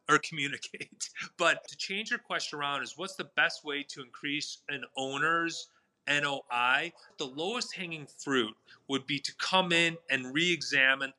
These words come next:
all the contracts. So when we take over property, the first thing I like to say to someone is, "I wanna be able to earn my management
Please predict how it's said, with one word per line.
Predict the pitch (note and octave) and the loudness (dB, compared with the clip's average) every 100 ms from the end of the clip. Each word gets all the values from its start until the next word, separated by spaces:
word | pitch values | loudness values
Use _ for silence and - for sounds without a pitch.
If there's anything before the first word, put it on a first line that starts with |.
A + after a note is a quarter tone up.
| _ | _
all | B2+ B2+ | -2 -2
the | B2+ | -4
contracts. | - A#2 G#2+ - G2 - - - - - - - | -4 -2 -2 -4 -8 -10 -12 -10 -12 -16 -20 -10
So | - C#3 C3+ C3 C3 - - - - | 0 2 2 0 -4 -10 -20 -20 -10
when | D#3 D3+ | -4 -2
we | F#3 | 0
take | A3 G#3 F#3 | 0 -2 -2
over | D#3+ D3+ | -4 -2
property, | D3+ D3 C#3+ B2 A#2 A2+ | 4 4 4 0 -2 -4
the | A#2+ | -8
first | - F3 - | 0 0 0
thing | E3 C#3 - | -6 -6 0
I | C3+ | 2
like | C#3+ C#3+ | 2 -2
to | - | -6
say | - C#3+ | -2 -2
to | |
someone | C#3 C3+ A#2+ | -2 -4 -4
is, | A#2 | 0
"I | C#3 | 2
wanna | D3 D#3+ | 2 -2
be | C#3+ C3+ | -2 -4
able | C3+ | -4
to | - B2+ B2 - | -6 -10 -10 0
earn | C#3+ C#3+ | 2 2
my | C3+ B2+ | 0 0
management | A#2+ A#2+ A#2+ B2 A#2 | 0 0 -2 -6 -14